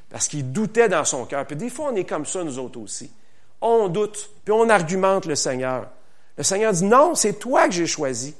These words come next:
Dieu avait un moment de révélation pour Moïse. Ça a pris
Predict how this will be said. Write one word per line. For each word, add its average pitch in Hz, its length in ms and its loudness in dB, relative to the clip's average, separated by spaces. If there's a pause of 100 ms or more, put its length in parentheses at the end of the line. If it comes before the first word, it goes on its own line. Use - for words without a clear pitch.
(440)
Dieu 220 320 4
avait 202 220 8
un 196 100 4
moment 196 400 4
de 185 120 2
révélation 190 920 4
pour 143 180 -6
Moïse. 135 760 -2 (300)
Ça 170 220 2
a 170 80 6
pris 226 460 2